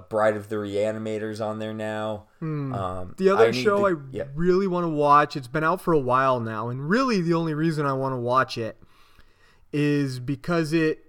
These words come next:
Speaker 2: is one of the rare instances where something on the internet became a T V show, but, uh, Channel Zero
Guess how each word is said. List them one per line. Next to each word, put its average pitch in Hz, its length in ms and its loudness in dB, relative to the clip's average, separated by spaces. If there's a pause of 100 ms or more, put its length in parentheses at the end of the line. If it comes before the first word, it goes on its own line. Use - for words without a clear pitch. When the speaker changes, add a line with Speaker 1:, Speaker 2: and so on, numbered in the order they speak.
Speaker 2:
is 143 460 0
one 160 200 0
of 165 80 0
the 156 120 2
rare 143 680 0
instances 156 960 -2
where 135 220 -2
something 147 420 -4
on 135 100 -2
the 135 260 -6
internet 156 500 -2 (200)
became 139 360 -6
a 127 40 -8
T 143 240 -8
V 143 200 -8
show, 156 500 -2 (420)
but, 139 420 2
uh, 127 380 0
Channel 160 460 -2
Zero 117 600 -4